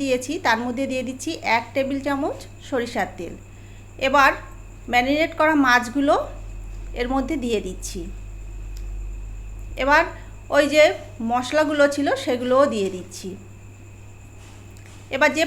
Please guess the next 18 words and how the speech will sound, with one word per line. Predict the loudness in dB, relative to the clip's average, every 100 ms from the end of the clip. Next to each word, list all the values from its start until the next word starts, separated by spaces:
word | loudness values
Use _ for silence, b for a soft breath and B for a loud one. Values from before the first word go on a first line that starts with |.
| 6
পাত্রে | 6 4 2 4
মাছটা | 2 2 4 6
মাখানো | 4 0 2
হয়েছিল | 0 0 0 2 2 4
তাতে | 2 4 -2 -2
খুবই | -2 -2 -2 0
সামান্য | 0 2 2 4 4
একটু | 2 -2 -2 0 -6 B B B -14 0
জল | 4 6 4 0
দিয়ে | 2 2 2 -8 -18 -20 -20 -14 -8
ধুয়ে | -2 0 2
দিয়ে | 0 0
দিচ্ছি। | -4 -10 -10 -10 -12 -18 -20 -20 -20 -20 -20 -20 -20 -20 -6 2
এবার | 6 6 4 0
ঢাকনা | 0 4 4 6
ঢাকা | 6 6 6
দিয়ে | 4 2 0 -2 0
মিডিয়াম | 2 2 4